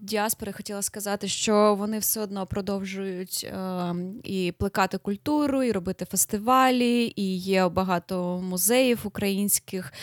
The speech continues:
і, е, а, навіть згада-, згадала зараз, е, саме перше, що прийшло на думку, це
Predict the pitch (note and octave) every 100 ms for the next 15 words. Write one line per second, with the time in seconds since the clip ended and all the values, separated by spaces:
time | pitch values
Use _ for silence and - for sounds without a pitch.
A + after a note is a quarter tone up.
0 | - - - - F#3+ F#3+ F3+ F3+ F3+ F3
1 | F3 - F#3 F#3 F3+ F3+ F3 _ _ _
2 | _ - A#3+ G#3 G3 G3 G3+ G3 F#3+ G3
3 | G3+ F#3+ F#3+ F#3+ F#3 F#3+ F#3 F3+ - G3
4 | F3+ F3+ F3+ F3+ - - F#3+ F#3 F3+ F3
5 | F3+ - E3 E3+ F#3+ F#3 F3 F3 F3+ F#3
6 | F#3 F3+ - F#3